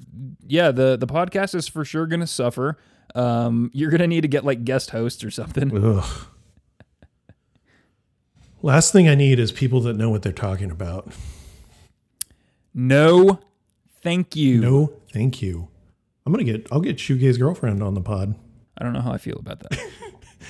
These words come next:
Speaker 2: We could get, oh, dude. Oh, man. We'll get Shoegaze girlfriend and Danny's wife to do a special episode.
Speaker 1: You've said her name many times,
Speaker 2: I
Speaker 1: right?
Speaker 2: know, I know.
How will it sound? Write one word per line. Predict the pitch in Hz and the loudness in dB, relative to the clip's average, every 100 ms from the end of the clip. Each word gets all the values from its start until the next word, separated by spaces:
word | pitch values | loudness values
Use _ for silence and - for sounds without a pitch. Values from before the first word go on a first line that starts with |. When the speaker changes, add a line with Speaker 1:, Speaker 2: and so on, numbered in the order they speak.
| - 160 | -2 4
Speaker 2:
We | 165 | 6
could | 208 | 6
get, | 208 139 | 4 2
oh, | 139 143 | 4 6
dude. | 131 135 135 123 101 - - | 6 6 8 6 2 -8 -2
Oh, | 110 101 | 0 2
man. | 107 104 92 - _ _ _ | 0 0 -2 -6 _ _ _
We'll | 123 | 2
get | 127 120 | 4 2
Shoegaze | 131 123 135 127 | 2 4 4 4
girlfriend | 123 - 135 135 131 - - _ | 2 4 4 4 2 -6 -20 _
and | 127 107 101 107 95 117 | 0 2 2 0 -4 0
Danny's | 117 110 - | 2 0 0
wife | 107 95 - - _ _ _ _ _ _ - | -2 -2 -6 -14 _ _ _ _ _ _ -6
to | 117 | 0
do | 110 98 101 - _ - | 2 2 -2 -6 _ -10
a | |
special | - 104 92 92 | -6 -6 -6 -8
episode. | - - 90 95 - _ _ _ _ _ _ _ _ _ _ - | -10 -12 -10 -12 -16 _ _ _ _ _ _ _ _ _ _ -10
Speaker 1:
You've | 131 208 196 | 0 0 0
said | - 147 190 | -4 -2 -2
her | 143 123 | -2 -2
name | 120 127 101 101 | 0 0 -2 -2
many | 104 120 | -2 -4
times, | - 110 95 - | -6 -10 -12 -4
Speaker 2:
I | 196 | 2
Speaker 1:
right? | 233 | 4
Speaker 2:
know, | 117 120 | 4 4
I | 147 | 2
know. | 117 101 | 0 -4